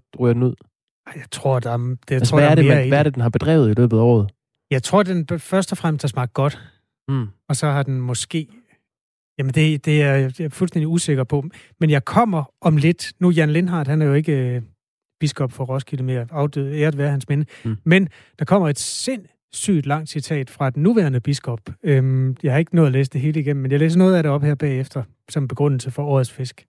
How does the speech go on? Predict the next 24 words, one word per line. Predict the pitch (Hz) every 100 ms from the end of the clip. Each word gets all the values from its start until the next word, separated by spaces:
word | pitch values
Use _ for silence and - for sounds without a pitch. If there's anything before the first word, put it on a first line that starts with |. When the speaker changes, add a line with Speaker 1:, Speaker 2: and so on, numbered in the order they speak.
| _
Speaker 1:
Okay. | 143 - 107 - - - - _ _ -
Speaker 2:
Nå, | 131 104
sytten, | - 220 226 196
det |
var | 190
kulmulen. | 196 196 196 185 180 196
Atten, | 180 190 151 - _ _ _ -
genvandt | 180 196 147 131
jomfruhummeren | 156 185 147 151 131 120
faktisk, | 143 147 147 - 214
øh, | 170 135 127
titlen. | - 185 170 131 - _ _ _
Skærisingen | - - 180 196 175 160 143 139
vandt | 151 143
i |
nitten, | 151 202 190
og | 143
sidste | - 208 196
år, | 147 117 _ _ -
hvad | 156
tror | 175
du, | 156
det | 156
var? | 156 147